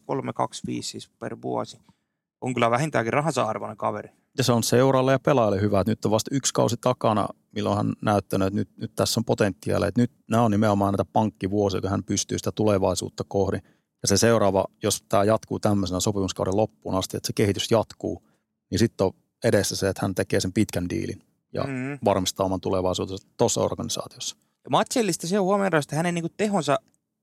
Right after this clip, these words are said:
Speaker 1: mitä nyt on kaksikymmentä peliä, kuusitoista pinnaa, ei ole tullut missään ryppäissä. Että olisi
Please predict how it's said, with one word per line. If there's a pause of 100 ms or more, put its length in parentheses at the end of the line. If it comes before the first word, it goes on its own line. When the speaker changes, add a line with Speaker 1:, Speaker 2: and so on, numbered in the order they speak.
Speaker 1:
mitä
nyt
on
kaksikymmentä
peliä,
kuusitoista
pinnaa,
ei
ole
tullut
missään
ryppäissä. (680)
Että
olisi